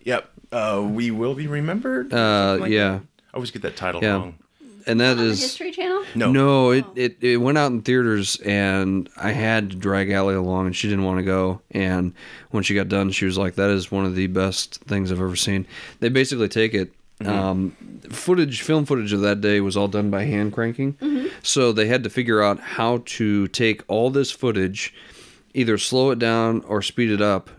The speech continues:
Speaker 2: so that it looked like it was filmed in today's standards, like sixty frames a second or
Speaker 1: Mm-hmm.
Speaker 2: something like that. And then they had to basically edit it so that,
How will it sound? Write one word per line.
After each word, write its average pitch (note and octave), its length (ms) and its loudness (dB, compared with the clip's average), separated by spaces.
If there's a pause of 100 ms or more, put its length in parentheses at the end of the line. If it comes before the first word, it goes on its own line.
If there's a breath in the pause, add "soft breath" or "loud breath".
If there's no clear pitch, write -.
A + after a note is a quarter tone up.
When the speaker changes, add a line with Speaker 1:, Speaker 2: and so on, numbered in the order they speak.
(140)
Speaker 2:
so - 180 -8
that G#2 180 2
it E2+ 140 0
looked G#2+ 420 -2
like G2 300 0
it G2 100 0
was G2 380 0
filmed G#2+ 400 0
in F#2+ 300 0
today's G2+ 380 0
standards, G2 540 -2
like F#2+ 320 -2 (320 loud breath)
sixty - 380 -2
frames G#2 340 2
a G2 60 -6
second B2 400 0
or A2+ 60 0
Speaker 1:
Mm-hmm. G2 80 -2
Speaker 2:
something F2 160 -2
like A2 160 -2
that. A#2 280 -2 (500 loud breath)
And G#2 160 2
then G#2+ 220 2
they G2+ 140 2
had G#2 340 -2
to G2+ 240 0
basically G2 720 0
edit G#2 300 0
it G#2 180 0
so G2+ 220 -4
that, F#2 320 -2